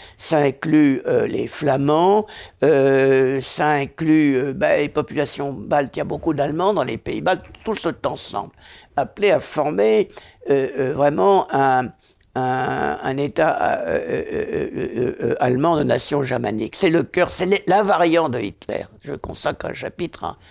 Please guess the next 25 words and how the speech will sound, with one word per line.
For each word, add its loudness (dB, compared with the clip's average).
cet -10
invariant. -2
Puis -16
autour 2
de 2
ça, 2
euh, 4
des 0
populations, 0
alors 2
là 4
c'est, -4
c'est -2
plus -2
vague, 0
ça 0
variera. -4
Euh, -4
le 0
mot 4
Europe, 2
au -10
sens -6
que -16
nous -10